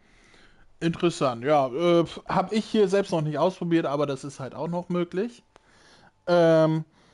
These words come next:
und ja, ansonsten ist hier nicht mehr viel. Die Charaktere, die hier so rumstehen,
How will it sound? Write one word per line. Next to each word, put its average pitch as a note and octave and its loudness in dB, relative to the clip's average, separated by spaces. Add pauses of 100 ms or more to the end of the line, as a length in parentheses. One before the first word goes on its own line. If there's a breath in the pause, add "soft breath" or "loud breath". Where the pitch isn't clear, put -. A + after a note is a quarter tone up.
(440 soft breath)
und D#3+ 2 (140)
ja, D#3 2
ansonsten G3+ -4 (1080 soft breath)
ist F3+ -2
hier A3 -2
nicht G3 -6
mehr F#3+ -4
viel. G#3+ -2
Die D3+ -8
Charaktere, F3 -4
die E3 -8
hier D#3+ -4
so C#3+ -4
rumstehen, F#3+ 0